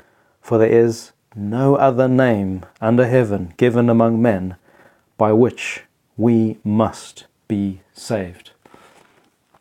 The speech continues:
<clears throat> So previously the priests, the captain of the guard and the Sadducees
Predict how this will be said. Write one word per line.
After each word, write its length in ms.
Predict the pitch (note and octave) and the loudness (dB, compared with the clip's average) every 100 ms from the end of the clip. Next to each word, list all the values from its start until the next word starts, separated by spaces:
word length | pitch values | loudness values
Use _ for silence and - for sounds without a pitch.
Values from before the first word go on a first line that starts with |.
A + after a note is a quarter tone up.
| _ - | _ -14
<clears throat> 160 | E3 D3+ | -12 -6
So 260 | - C#3 | 0 0
previously 800 | A#2+ D#3 D3+ C#3+ C#3 B2+ B2+ A#2+ | 2 2 2 2 0 -2 -2 -2
the 100 | A2+ | -4
priests, 840 | A2+ - C3 - - - - - - - - - - - | -8 -6 -4 -4 -6 -20 -20 -20 -20 -20 -20 -20 -20 -12
the 60 | A#2+ | -10
captain 800 | - C3+ - - B2+ B2 A#2 G2+ - | -6 -6 -4 -2 0 0 -4 -8 -14
of 120 | G2+ | -8
the 60 | G2+ | -4
guard 480 | A#2+ A#2 A#2 A#2+ | 0 2 2 0
and 140 | A2+ G2 | -2 -6
the 40 | |
Sadducees 1300 | - - A#2 G#2+ A#2 G#2+ - A#2+ A#2 A2+ G2+ - | -12 -8 -6 -6 -6 -8 -6 -2 0 -2 -4 -10